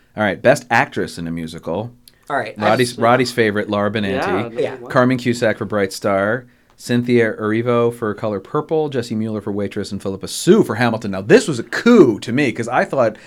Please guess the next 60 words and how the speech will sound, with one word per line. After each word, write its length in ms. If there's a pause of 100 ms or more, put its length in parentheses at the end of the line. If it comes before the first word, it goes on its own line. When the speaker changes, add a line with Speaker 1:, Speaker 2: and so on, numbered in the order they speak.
(140)
Speaker 1:
Phillipa 360
Soo 580 (100)
and 180
Renee 320
Elise 420
Goldsberry 540
would 140
be 220
against 480
each 160
other 220
in 120
supporting 400
actress, 320
but 180
Speaker 3:
Mm-hmm. 80
Speaker 1:
somebody 280
went, 240
"No, 180
no, 160
no. 420 (440)
<laughs> 400
Let's 260
move 280
her 160
into 160
the 100
Best 240
Actress 320
category." 400
Speaker 2:
Right, 160
so 80
they 80
don't 80
have 60
to 60
compete 280
with 140
each 120
other. 160
Speaker 1:
Right, 360
Speaker 3:
Right. 200 (220)
Speaker 1:
which 140
I 60
think 140
might 140
be 80
a 60
mistake. 420
But 100
anyway, 360 (260)
Speaker 2:
Well, 300
Speaker 1:
what 120
Speaker 2:
I 40
Speaker 1:
do 60
you 20
Speaker 2:
think 80
Speaker 1:
think? 120
Speaker 2:
Phillipa 220
Sue 480